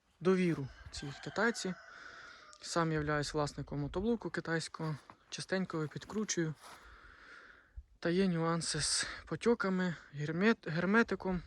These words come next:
і такими ділами. Так, купили Юм З шість. Чому Юм З шість? Чому зараз? Взагалі ми планували купувати трактор аж на літо.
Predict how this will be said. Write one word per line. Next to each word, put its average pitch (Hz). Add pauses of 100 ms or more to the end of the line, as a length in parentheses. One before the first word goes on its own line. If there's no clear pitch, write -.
і 175
такими 165
ділами. 147 (680)
Так, - (120)
купили 220
Юм 190
З 180
шість. -
Чому 208
Юм 180
З 165
шість? -
Чому 180
зараз? 143 (720)
Взагалі 254
ми 214
планували 190
купувати 175
трактор 175 (480)
аж 170
на 175
літо. 156